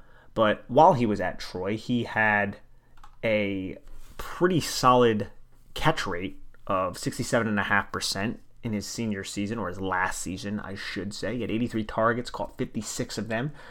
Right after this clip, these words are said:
and ten touchdowns, eight hundred seventy-six yards. And I remember briefly going over him during that draft process. What I remember about Willis is he's a good straight line speed.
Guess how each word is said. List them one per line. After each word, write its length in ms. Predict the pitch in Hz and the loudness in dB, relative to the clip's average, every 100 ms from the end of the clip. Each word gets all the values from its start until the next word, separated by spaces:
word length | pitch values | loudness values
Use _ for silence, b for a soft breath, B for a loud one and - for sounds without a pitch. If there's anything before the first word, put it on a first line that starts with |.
| B B B - | B B B -6
and 520 | 110 113 113 113 107 - - - | -2 0 0 0 -4 -8 -14 -8
ten 260 | - 127 156 | 0 2 4
touchdowns, 500 | 135 - - - - | 4 2 -2 -6 -6
eight 140 | - 110 | -2 0
hundred 260 | 123 123 | 0 0
seventy-six 520 | 107 123 117 - 107 | 0 0 -2 -4 -2
yards. 340 | 117 107 - - - | 0 0 -2 -10 -6
And 180 | 101 | 2
I 60 | 107 | 6
remember 640 | 151 156 147 131 123 120 B B B B - - | 8 8 8 10 10 8 B B B B -6 8
briefly 480 | 135 143 127 123 | 10 10 8 6
going 280 | 107 113 110 | 8 6 8
over 240 | 110 107 107 | 6 8 12
him 260 | 110 110 | 12 12
during 300 | 107 104 131 | 6 4 4
that 160 | 123 - | 2 0
draft 360 | - 98 101 | 4 6 6
process. 420 | - 98 - 107 104 | 4 0 0 -2 2
What 100 | 104 | 6
I 80 | |
remember 240 | 135 131 117 | 8 8 6
about 240 | 104 104 | 6 6
Willis 320 | 104 110 110 | 6 4 2
is 180 | 95 98 | 0 0
he's 200 | 107 104 | 2 0
a 60 | 95 - | -2 0
good 180 | 127 123 | 2 4
straight 320 | - 120 98 | 6 6 8
line 280 | 113 113 113 | 8 6 4
speed. 500 | - - 110 113 | 0 0 2 0